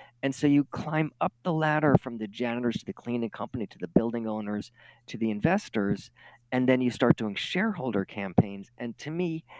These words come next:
that's really interesting, and that's a great campaign, but that doesn't make a story. That's just work. Nobody's gonna cry about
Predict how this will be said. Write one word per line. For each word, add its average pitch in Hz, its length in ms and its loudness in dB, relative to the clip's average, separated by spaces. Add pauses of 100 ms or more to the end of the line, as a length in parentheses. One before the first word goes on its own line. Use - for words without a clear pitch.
(240)
that's 151 300 -4
really 139 320 2
interesting, 117 600 0
and 117 160 -8
that's 123 220 -6
a 117 60 -14
great - 280 2
campaign, 117 800 -4 (380)
but 147 180 6
that 175 200 -4
doesn't - 280 -10
make 135 200 -6
a 120 60 -4
story. - 720 -6 (380)
That's - 260 -4
just - 300 0
work. 95 440 -4
Nobody's 180 380 -2
gonna 117 180 -8
cry 90 440 0
about - 360 -10